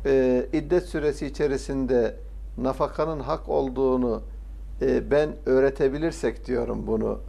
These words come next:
e, e, toplumdaki farklı, e, tabii bunu yapmak isteyenler için bir engel yok.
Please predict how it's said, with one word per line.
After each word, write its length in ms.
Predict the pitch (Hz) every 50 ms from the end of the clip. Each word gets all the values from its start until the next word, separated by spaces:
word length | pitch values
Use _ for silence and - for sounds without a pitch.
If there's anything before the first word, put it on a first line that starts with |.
| 104
e, 1000 | - 110 104 101 87 - - - - - - - - - - - - - - 139
e, 340 | 131 107 - - - 117 -
toplumdaki 600 | - 147 127 - - 131 127 123 120 113 - - 110
farklı, 600 | - - 135 123 - - 123 120 117 113 113 - - - - - - - - - -
e, 40 | - 135 135 - -
tabii 220 | - 156 147 139 139 131 - - - -
bunu 180 | 180 156 143 170
yapmak 400 | 185 170 - - - 143 - -
isteyenler 460 | 127 - - 139 131 127 127 120 117
için 260 | 113 - - 202 190
bir 120 | 156 156
engel 420 | - 131 131 127 127 127 131 123 113
yok. 200 | 113 123 -